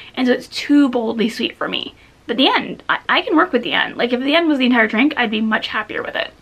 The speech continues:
Last, not least, the internationals, we have Itoen and their black tea.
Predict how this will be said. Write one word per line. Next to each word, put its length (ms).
Last, 520
not 200
least, 220
the 80
internationals, 720
we 100
have 260
Itoen 440
and 240
their 140
black 340
tea. 300